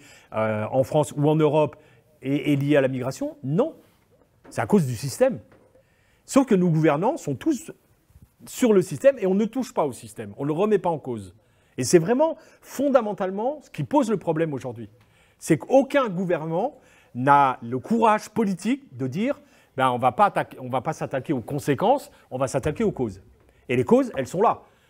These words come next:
Enfin, encore une fois, je prends l'exemple français parce qu'il y a plein d'actualités en France aujourd'hui, mais, euh, cette semaine, on a eu, euh,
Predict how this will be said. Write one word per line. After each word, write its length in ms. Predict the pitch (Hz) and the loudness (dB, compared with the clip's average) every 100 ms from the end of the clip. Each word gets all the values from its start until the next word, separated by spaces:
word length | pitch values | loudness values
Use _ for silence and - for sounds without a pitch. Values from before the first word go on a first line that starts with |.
| _ | _
Enfin, 220 | 123 123 95 _ _ _ _ - - - | -8 -8 -10 _ _ _ _ -20 -20 -20
encore 240 | 113 123 | -4 0
une 80 | 135 | 4
fois, 140 | 196 | 4
je 80 | 165 | 4
prends 140 | - 139 | 0 -4
l'exemple 280 | 127 135 | -2 -4
français 300 | - 135 165 | -4 -4 -2
parce 160 | 143 120 | -2 -4
qu'il 120 | 113 | -4
y 60 | 110 | -4
a 60 | |
plein 160 | 107 143 | -2 -2
d'actualités 540 | 127 113 135 123 120 | -2 -2 -2 -2 -4
en 100 | 135 | -6
France 360 | 120 139 135 - - - - | -4 -2 -2 -4 -20 -20 -8
aujourd'hui, 560 | 120 123 120 151 147 - - _ 107 | -2 -2 0 -2 -4 -8 -20 _ -4
mais, 240 | 127 131 | 2 4
euh, 300 | 110 107 110 | 2 0 -4
cette 260 | - 165 - | -2 -2 0
semaine, 480 | 156 151 156 139 113 | 0 2 2 0 -2
on 140 | 117 | -4
a 80 | 127 | 0
eu, 320 | 131 147 131 110 | 0 0 -2 -2
euh, 260 | 107 104 | -4 -4